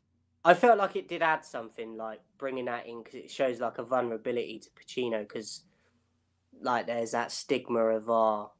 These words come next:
he's gay or, do you know what I mean? And then his partner's trans-, like, transgender, which I think it works, but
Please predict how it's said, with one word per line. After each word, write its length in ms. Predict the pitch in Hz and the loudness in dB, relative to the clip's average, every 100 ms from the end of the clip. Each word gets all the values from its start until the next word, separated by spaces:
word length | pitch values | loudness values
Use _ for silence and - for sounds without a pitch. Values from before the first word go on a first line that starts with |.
| _ - | _ -16
he's 160 | 113 - | -16 -4
gay 440 | 139 120 117 110 107 | 0 2 2 0 -2
or, 260 | 104 104 | -6 -8
do 60 | - - | -8 0
you 40 | |
know 80 | 123 | 2
what 60 | 120 | 4
I 40 | |
mean? 200 | 127 120 | 4 4
And 140 | 113 | 2
then 120 | 113 113 | 2 2
his 120 | 110 | -2
partner's 460 | - 127 120 107 - | 4 6 6 2 -4
trans-, 520 | 135 120 113 - - | -2 0 -2 -12 -14
like, 240 | - 117 - _ _ - | -6 -6 -6 _ _ -2
transgender, 720 | 147 131 120 - 135 123 110 | 4 4 2 -4 -4 -4 -6
which 280 | 113 120 - _ _ _ _ _ _ _ - | -8 -12 -18 _ _ _ _ _ _ _ -12
I 60 | |
think 280 | 147 233 220 | 0 2 4
it 200 | 185 139 | 0 0
works, 520 | 170 165 123 139 - - | 6 6 6 -4 -12 -8
but 260 | 151 139 | -4 -6